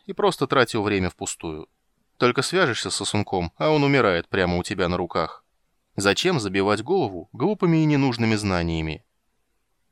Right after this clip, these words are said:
Хоркин. Мастер магии. Глава первая.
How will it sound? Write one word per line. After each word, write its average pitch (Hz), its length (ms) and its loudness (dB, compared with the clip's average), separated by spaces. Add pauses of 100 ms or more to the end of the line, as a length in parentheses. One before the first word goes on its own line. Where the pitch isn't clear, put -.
(1040)
Хоркин. 92 520 0 (540)
Мастер 156 420 2
магии. 90 540 -4 (3250)
Глава 104 360 4
первая. 85 560 -6